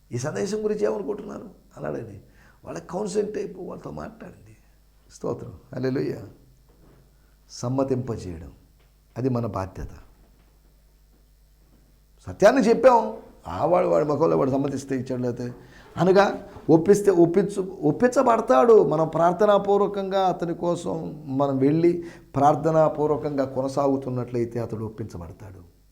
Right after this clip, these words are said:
మనం పలికిన మాటలు వారి గుండెలలో రాత్రి సమయంలో నిద్రపోవడానికి ముందో నిద్ర తర్వాతో అతని హృదయంలో ప్రతిధ్వనించే అవకాశం ఉంది. స్తోత్రం. హల్లెలూయా. సమ్మతించిన వారిలో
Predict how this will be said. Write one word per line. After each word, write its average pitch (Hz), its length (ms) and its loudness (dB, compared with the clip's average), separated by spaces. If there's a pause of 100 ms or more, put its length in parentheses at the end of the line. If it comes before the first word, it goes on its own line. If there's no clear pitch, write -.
(640)
మనం 170 440 4
పలికిన 185 340 8
మాటలు 160 400 6
వారి 143 280 8
గుండెలలో 139 480 6
రాత్రి 135 320 0
సమయంలో 127 360 0
నిద్రపోవడానికి 123 760 0
ముందో 120 320 -2
నిద్ర 120 260 -2
తర్వాతో 117 760 -2 (420)
అతని 107 220 -12
హృదయంలో 113 560 -4
ప్రతిధ్వనించే 104 880 -12
అవకాశం 87 480 -20
ఉంది. 80 180 -20 (2000)
స్తోత్రం. - 340 -20 (280)
హల్లెలూయా. 113 440 -6 (540)
సమ్మతించిన 254 760 8
వారిలో 254 540 12